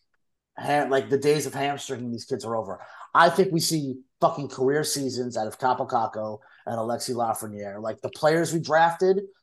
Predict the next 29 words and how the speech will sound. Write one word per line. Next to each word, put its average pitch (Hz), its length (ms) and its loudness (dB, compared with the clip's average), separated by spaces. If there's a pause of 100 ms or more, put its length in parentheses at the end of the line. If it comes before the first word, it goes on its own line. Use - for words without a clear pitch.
(240)
the 127 80 -2
high 151 320 6
ho-, 160 240 0 (140)
expectations 160 680 -6
we 147 120 -4
had, 151 400 4 (400)
I 123 100 -2
think - 480 -2
we're 139 300 4
about 139 280 6
to 135 80 -8
be 127 140 0
able 120 200 0
to 110 120 -16
cash 110 400 -4
in 104 140 -8
on 92 160 -10
them. 92 180 -16 (880)
I'm 156 640 6
the 156 100 2
most 151 560 2
excited 131 680 -2 (840)
for 151 140 0
these 127 360 -4
two 117 160 -6
guys. 98 440 -10
And 147 100 4
I 147 100 6
think 151 240 0